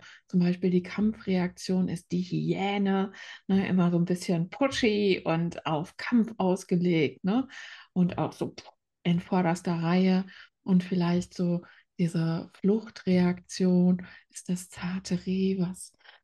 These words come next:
dann auch so st-, da steht und, äh, sich gar nicht mehr bewegen mag. Oder wenn wir, ähm, in die Erstarrung gehen, das ist das Faultier, was sich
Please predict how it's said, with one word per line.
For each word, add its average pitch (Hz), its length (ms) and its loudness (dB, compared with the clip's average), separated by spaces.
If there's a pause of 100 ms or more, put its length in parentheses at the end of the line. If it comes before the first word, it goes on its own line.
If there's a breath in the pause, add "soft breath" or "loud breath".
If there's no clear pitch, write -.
dann 180 200 -4
auch 185 180 -2
so 190 240 -4
st-, - 180 -8
da 180 160 0
steht 202 420 0
und, 185 360 -2
äh, 180 160 2
sich 180 180 0
gar 180 180 2
nicht 190 180 2
mehr 175 100 2
bewegen 185 480 0
mag. 180 400 2 (500 soft breath)
Oder 180 540 2
wenn 170 240 2
wir, 165 460 0
ähm, 165 260 -2
in 196 160 2
die 196 120 -2
Erstarrung 175 720 2
gehen, 165 420 2 (340 loud breath)
das 175 180 -6
ist - 160 -10
das 190 160 -4
Faultier, 175 880 0
was 165 180 -6
sich - 400 -6